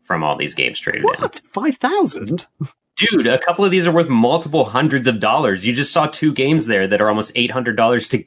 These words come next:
Speaker 1: just the two of them.
Speaker 2: But, like, I, I, okay.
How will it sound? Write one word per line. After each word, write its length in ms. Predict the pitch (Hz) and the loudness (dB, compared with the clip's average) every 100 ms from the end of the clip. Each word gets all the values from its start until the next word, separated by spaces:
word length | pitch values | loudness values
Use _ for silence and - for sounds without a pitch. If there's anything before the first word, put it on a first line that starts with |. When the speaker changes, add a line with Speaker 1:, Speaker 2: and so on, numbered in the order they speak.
| - | -6
Speaker 1:
just 220 | 113 123 | -4 -2
the 80 | 151 | -2
two 280 | - - 190 | -2 0 2
of 140 | 170 | 2
them. 260 | 120 123 110 - - - _ - _ | 0 -2 -6 -12 -20 -20 _ -20 _
Speaker 2:
But, 400 | - 170 180 160 _ _ | -4 0 0 -2 _ _
like, 280 | 185 175 165 _ _ _ _ _ _ _ _ _ _ | 0 0 0 _ _ _ _ _ _ _ _ _ _
I, 380 | - 175 160 170 143 - - - 127 110 - - | -2 0 0 -2 -4 -10 -10 -6 -6 -6 -14 -14
I, 80 | 117 | -6
okay. 280 | 123 101 | -6 -6